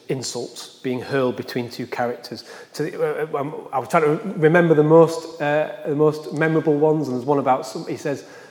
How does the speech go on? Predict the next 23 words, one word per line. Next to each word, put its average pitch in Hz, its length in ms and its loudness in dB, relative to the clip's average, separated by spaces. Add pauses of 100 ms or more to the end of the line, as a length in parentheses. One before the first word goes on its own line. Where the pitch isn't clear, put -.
some, 156 240 -6
one, 143 120 -2
someone 139 220 -2
says 131 140 -8
to 131 80 -6
another 127 160 -4
character, 127 420 -8 (300)
"You 135 80 -2
were 123 60 -4
taking 147 420 -4
in, 131 240 -6 (140)
you 147 80 0
were 139 60 2
so 160 220 4
poor, 147 320 2
you 127 140 2
were 120 60 -2
taking 139 380 -6
in 131 80 -6
your 131 140 -4
meal 127 320 -4
of 123 100 -6
steam, 117 540 -6